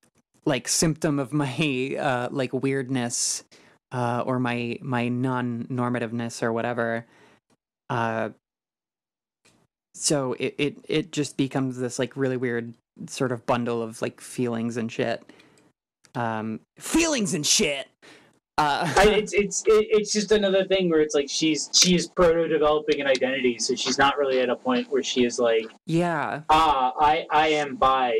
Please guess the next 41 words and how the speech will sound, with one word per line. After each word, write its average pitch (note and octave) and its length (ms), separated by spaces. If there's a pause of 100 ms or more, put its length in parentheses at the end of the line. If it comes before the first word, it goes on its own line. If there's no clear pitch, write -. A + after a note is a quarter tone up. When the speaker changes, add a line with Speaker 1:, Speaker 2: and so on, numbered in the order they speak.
Speaker 2:
She's C3+ 260
just C3 160
at C#3 100
a C3 60
point C3+ 200
of, B2 120
like, A#2+ 240 (340)
"I D#3 160
have F#3 260
feelings E3+ 380
for D3+ 80
this C3+ 160
person, B2+ 540 (140)
and C3+ 140
I C3 120
literally, C#3+ 440
like, B2 240 (480)
barely D#3 420
know C#3 200
my-, B2+ 200 (120)
and D3 120
I'm, C#3+ 100
like, C3+ 220
too G3+ 180
dissociated D3+ 760
from C#3+ 160
myself C3 400
to C3+ 100
know B2 220
what A#2+ 160
that A2 180
<laughs> - 20
means." E3+ 560
Speaker 1:
Yeah, G3 300
to A3 280
know G3 180
why, D3+ 680
or, E3 300
<laughs> F3+ 40
like, F3 440 (500)
yeah, D3 480